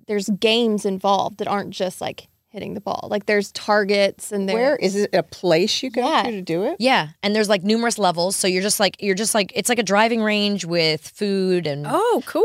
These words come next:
Speaker 3: I've
Speaker 2: Where
Speaker 3: tried to
Speaker 2: is
Speaker 3: do
Speaker 2: that?
Speaker 3: it a few times.
Speaker 2: Is it
Speaker 3: It's
Speaker 2: here?
Speaker 1: Downtown.
Speaker 3: There's one in, like, every city now.
Speaker 2: Oh, okay.
Speaker 1: Yeah.
Speaker 3: There's one in Vegas, but
Speaker 2: Oh,
Speaker 3: there's
Speaker 2: oh,
Speaker 3: one
Speaker 2: I would like
Speaker 3: here.
Speaker 2: to do that, I think.
Speaker 3: I would actually, I tried last year during, like, Father's Day and then Mark's birthday in September, which was also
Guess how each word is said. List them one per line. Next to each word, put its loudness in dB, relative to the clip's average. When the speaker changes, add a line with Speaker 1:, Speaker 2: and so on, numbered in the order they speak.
Speaker 3:
I've 4
Speaker 2:
Where 6
Speaker 3:
tried 4
to 6
Speaker 2:
is -8
Speaker 3:
do 2
Speaker 2:
that? 4
Speaker 3:
it 0
a -2
few -4
times. 0
Speaker 2:
Is -6
it -6
Speaker 3:
It's -10
Speaker 2:
here? -6
Speaker 1:
Downtown. 2
Speaker 3:
There's 2
one 2
in, 2
like, 0
every 0
city 0
now. 0
Speaker 2:
Oh, 4
okay. 0
Speaker 1:
Yeah. -6
Speaker 3:
There's 0
one 4
in 2
Vegas, 2
but 0
Speaker 2:
Oh, 6
Speaker 3:
there's 4
Speaker 2:
oh, 4
Speaker 3:
one 2
Speaker 2:
I 4
would 4
like 4
Speaker 3:
here. 0
Speaker 2:
to 0
do -2
that, 0
I -8
think. -8
Speaker 3:
I 4
would 4
actually, 2
I 2
tried 2
last 4
year 0
during, 0
like, -4
Father's 4
Day 4
and 0
then 0
Mark's 0
birthday 0
in 0
September, -2
which -6
was -6
also -2